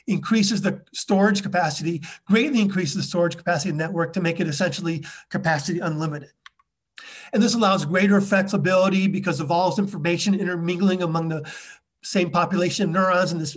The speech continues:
highly, highly dimensional representational space. It means that arbitrary information can be pulled together and, and, uh, um, to form new things like new arbitrary rules, which is something we humans do all the time,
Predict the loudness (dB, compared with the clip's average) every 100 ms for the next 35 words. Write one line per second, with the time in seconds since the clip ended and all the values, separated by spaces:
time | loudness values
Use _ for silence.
0 | -8 -2 0 -2 -2 0 0 -2 0 0
1 | 0 0 0 -2 -4 -2 -2 -2 -2 0
2 | 0 0 -4 -4 -2 -2 -4 _ -20 -12
3 | -2 0 2 2 2 2 2 2 2 2
4 | -2 -4 -4 -2 0 2 2 2 4 2
5 | 0 -4 -14 -6 -4 -2 -2 -2 0 -2
6 | -2 -2 -4 -8 -14 _ _ -10 -8 -2
7 | 2 2 0 -4 -8 -2 -2 0 -2 0
8 | -4 -6 -16 _ -2 2 2 0 -2 -2
9 | 0 2 2 0 -4 -8 -6 -6 -4 -6
10 | -6 -4 -4 -2 -2 -2 -4 -6 -2 0
11 | 0 -4